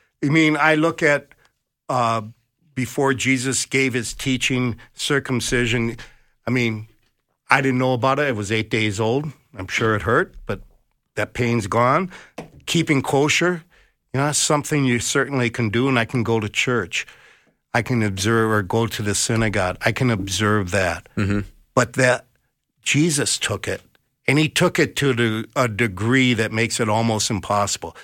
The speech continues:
Speaker 1: I can love the Lord your God, my God, with all my heart, mind, soul, and strength for what he has done and the love he's done for me. But now to love my neighbor, but to love my enemy, to love the person who betrayed me,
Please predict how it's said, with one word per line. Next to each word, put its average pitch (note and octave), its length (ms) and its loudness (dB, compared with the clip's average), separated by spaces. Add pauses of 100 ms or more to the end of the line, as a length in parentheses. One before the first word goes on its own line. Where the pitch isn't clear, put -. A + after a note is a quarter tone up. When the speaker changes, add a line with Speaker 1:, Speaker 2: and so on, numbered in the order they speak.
(300)
Speaker 1:
I E3 140 6
can E3+ 240 2
love D3 220 4
the B2+ 100 0
Lord A#2+ 300 2
your A2+ 80 -2
God, G#2 380 0 (100)
my A#2+ 160 2
God, G#2 400 -2 (200)
with A2+ 120 -6
all A2 160 2
my G#2+ 160 0
heart, A2+ 280 0
mind, A2 340 -2
soul, G#2+ 280 -2
and F#2+ 100 -6
strength B2+ 380 -2
for A#2+ 160 -4
what C3+ 200 2
he D3+ 180 0
has A2 180 -2
done A#2+ 400 0
and A#2 120 0
the F#2+ 40 -4
love A#2+ 280 0
he's G#2 200 -2
done A#2 240 -2
for A#2+ 140 -6
me. C3 220 -2 (840)
But - 200 -6
now B2 200 4
to D3 120 -2
love G2+ 240 -2
my E2+ 160 -4
neighbor, B2 460 -2 (840)
but - 180 -2 (320)
to A#2+ 100 -2
love D3 260 2
my A#2 180 2
enemy, E3+ 480 2 (280)
to B2+ 100 0
love D#3 340 2
the D#3+ 80 0
person E3+ 480 0
who B2+ 200 2
betrayed B2 720 0
me, A#3+ 340 -2